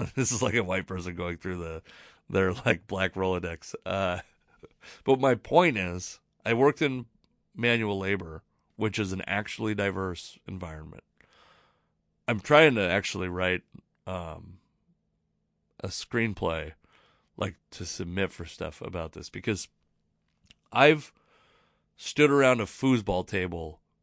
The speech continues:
and had a Filipino guy who's on a team with an Indian guy, and I have an African guy on my team, and I'm the one white guy at the table, and we're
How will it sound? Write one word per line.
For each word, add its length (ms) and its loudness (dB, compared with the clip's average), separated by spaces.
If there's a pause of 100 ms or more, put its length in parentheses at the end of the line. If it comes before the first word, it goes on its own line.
(140)
and 140 -6
had 480 0 (640)
a 40 -10
Filipino 680 4
guy 520 4 (520)
who's 240 0
on 100 0
a 80 0
team 560 -4 (100)
with 140 -6
an 140 -10
Indian 500 0
guy, 480 4 (520)
and 120 -2
I 60 6
have 180 4
an 80 0
African 460 2
guy 220 4
on 100 0
my 160 2
team, 400 -2
and 80 -2
I'm 100 -2
the 80 2
one 300 6
white 220 6
guy 180 2
at 140 0
the 60 -12
table, 520 0 (480)
and 240 6
we're 180 6